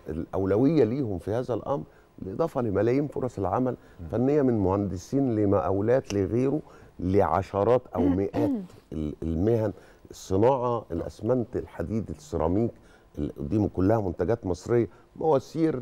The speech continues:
Speaker 1: آه، كهرباء، كابلات، آه، آه، محطات توليد طاقة، طاقة رياح أو طاقة شمسية، كل دي فرص عمل، آه، مؤقتة وفيها فرص عمل دائمة. ثم أما اشتغل في السياحة،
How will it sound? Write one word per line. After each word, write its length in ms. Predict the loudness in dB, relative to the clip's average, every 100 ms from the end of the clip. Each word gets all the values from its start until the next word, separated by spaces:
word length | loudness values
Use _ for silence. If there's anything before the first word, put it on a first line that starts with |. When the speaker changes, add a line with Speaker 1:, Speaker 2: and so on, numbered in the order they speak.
| 0
Speaker 1:
آه، 320 | 2 2 0
كهرباء، 920 | -2 0 4 6 6 4 4 2 -2
كابلات، 720 | -4 -2 2 4 4 2 0 -4 -20 -20 -20 _ _
آه، 360 | 0 2 2 0
آه، 240 | 0 -2 -2 -10 -14 -10
محطات 480 | -6 -6 -4 -6 -4 -2
توليد 300 | 0 0 -4 -2
طاقة، 380 | -4 -2 -8 -8 -16 _ -16 -8
طاقة 260 | -6 -4 -6 2
رياح 340 | 2 2 -2
أو 120 | -6
طاقة 280 | -4 -6 -6
شمسية، 580 | -6 -6 -2 0 0 -2 -8 -20 _
كل 220 | -2 2 2
دي 260 | 0 -6 -10
فرص 440 | -6 -2 -2 -2
عمل، 340 | -4 0 0 -4 -4
آه، 100 | 0
مؤقتة 680 | 2 0 -4 -4 -4 -4 -8 -10 -20 -14
وفيها 300 | -8 -2 -2
فرص 380 | 0 0 0 0
عمل 320 | -4 -2 0
دائمة. 380 | 0 0 0 -2
ثم 280 | -4 0 2
أما 200 | 2 0
اشتغل 340 | 0 2 2
في 80 | 2
السياحة، 500 | -4 -4 -4 -4 -8